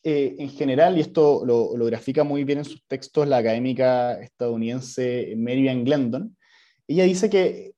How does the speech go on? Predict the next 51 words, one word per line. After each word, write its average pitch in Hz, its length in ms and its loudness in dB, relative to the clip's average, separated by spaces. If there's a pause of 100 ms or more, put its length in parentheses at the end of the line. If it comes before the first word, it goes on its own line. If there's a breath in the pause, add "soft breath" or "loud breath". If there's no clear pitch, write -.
(120)
cuando 143 300 0
uno 190 140 4
empieza, 196 500 -4
cuando 143 200 0
uno 196 100 2
judicializa 180 680 -2
los 123 140 -2
derechos 120 320 -8
sociales, 120 420 0
o, 120 240 -2
o 120 120 2
la 117 100 4
única 196 280 4
forma 190 380 2
de 165 140 4
poder 151 340 2
exigir 180 680 -6 (380)
realmente 156 500 0
que 123 60 -2
a 123 40 2
mí 139 100 -2
me 151 120 -2
den 165 220 0
mi, 160 320 -4
mi, 127 360 -8 (180)
mejores 120 800 0 (120)
estatutos 139 460 0
de 131 100 6
vida, 165 400 6
o 127 60 4
me 127 120 -2
den 147 120 -2
mi 139 120 0
vivienda, 151 460 0
me 139 80 -4
den 147 100 -6
mi 151 100 -4
educación, 147 460 -6
es 156 340 -6
judicializando, 139 920 -2 (460 soft breath)
lo 135 120 -2
que 135 80 0
termina 156 260 4
pasando 226 380 2
es 233 60 -4
que 208 420 -2
los 143 420 -6
derechos 160 320 -4
sociales 175 360 -4
se 165 120 -4
elitizan. 123 560 -8